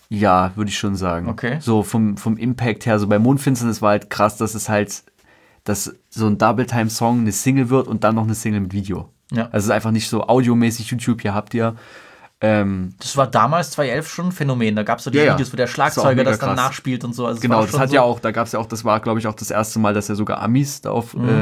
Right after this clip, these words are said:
Speaker 1: reacted haben. Ich weiß jetzt, ich will jetzt nicht sagen, dass das jetzt der Anfang war von diesen Amis reacten auf Deutschrap-Videos.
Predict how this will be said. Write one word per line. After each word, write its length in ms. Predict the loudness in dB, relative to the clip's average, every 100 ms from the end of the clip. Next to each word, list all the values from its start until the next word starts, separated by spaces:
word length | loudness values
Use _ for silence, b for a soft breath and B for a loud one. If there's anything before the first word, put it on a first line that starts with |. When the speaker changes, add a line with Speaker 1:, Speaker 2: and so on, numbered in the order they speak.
| 2
Speaker 1:
reacted 500 | 2 0 -2 -4 0
haben. 220 | 2 2
Ich 100 | 0
weiß 160 | 0 0
jetzt, 100 | -4
ich 140 | -2
will 100 | 0
jetzt 120 | 2
nicht 100 | 0
sagen, 180 | 2 2
dass 120 | 0 -4
das 100 | -8
jetzt 180 | -6
der 80 | -4
Anfang 380 | -2 -2 -2 2
war 120 | 2
von 160 | 2 0
diesen 260 | 0 -2
Amis 320 | 0 2 2 2
reacten 380 | 0 0 -2 -4
auf 260 | -4 -4
Deutschrap-Videos. 840 | 0 0 2 -2 -2 0 2 0